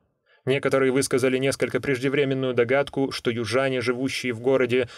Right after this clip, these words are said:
спешат в кафе с наступлением вечера. Одобрение аплодисментами мятежной южной атмосферы в этом северном городе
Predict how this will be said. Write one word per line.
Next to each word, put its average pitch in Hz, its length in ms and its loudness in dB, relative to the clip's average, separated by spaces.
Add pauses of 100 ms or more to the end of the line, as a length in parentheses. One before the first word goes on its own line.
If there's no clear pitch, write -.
спешат - 380 -2
в - 80 -18
кафе 131 260 2
с - 80 -2
наступлением 135 640 -2
вечера. - 600 -4 (340)
Одобрение 131 520 0
аплодисментами 123 720 0
мятежной 123 540 0
южной 120 320 2
атмосферы 120 500 0
в 113 60 2
этом 117 220 2
северном 113 520 0
городе 147 480 2